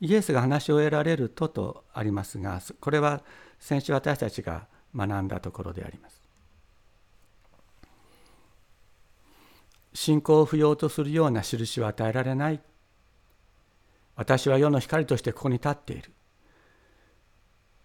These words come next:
その世の光を見るあなた方の目は開いているかとイエス様はおっしゃったわけです。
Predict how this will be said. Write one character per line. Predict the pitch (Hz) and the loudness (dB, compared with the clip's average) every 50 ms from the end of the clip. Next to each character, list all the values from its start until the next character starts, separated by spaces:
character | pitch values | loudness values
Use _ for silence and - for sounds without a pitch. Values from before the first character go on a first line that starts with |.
| _ _ _ _ _ _ _ _ _ _ _ _ _ | _ _ _ _ _ _ _ _ _ _ _ _ _
そ | - - 143 | -4 -2 0
の | 139 139 | 2 4
世 | 135 156 160 | 4 4 6
の | 151 135 | 6 4
光 | - - - 143 139 143 143 | 2 2 0 2 4 6 4
を | 131 | 6
見 | 123 143 139 | 6 4 2
る | 113 113 - - | 0 -2 -4 -2
あ | 127 | 0
な | 127 139 131 | 0 2 2
た | 147 | 2
方 | 147 143 135 139 123 | 0 0 0 2 0
の | 120 113 | 2 2
目 | 123 147 147 | 2 2 2
は | 127 113 101 104 - _ _ _ - - | 0 0 -2 -6 -10 _ _ _ -8 0
開 | 127 156 170 170 | 2 2 2 2
い | |
て | 165 - 143 | 0 -2 -2
い | 156 | -2
る | 202 202 | -2 -2
か | - 123 120 | -2 -2 -2
と | - - 87 82 - _ _ _ _ _ 277 | -2 -4 -8 -10 -12 _ _ _ _ _ -6
イ | 156 117 | -4 -4
エ | 101 | -4
ス | - - | -2 -4
様 | 101 87 82 80 | -6 -6 -4 -6
は | 80 78 80 - - _ _ _ _ _ _ | -8 -10 -14 -16 -20 _ _ _ _ _ _
お | 113 | -8
っ | 101 | -8
し | - - 110 | -4 -2 -2
ゃ | |
っ | 95 - - | -4 -4 -8
た | - - 80 - - | -14 -14 -14 -14 -10
わ | - 95 | -10 -10
け | - - | -10 -10
で | - - | -16 -16
す。 | - - - | -20 -20 -20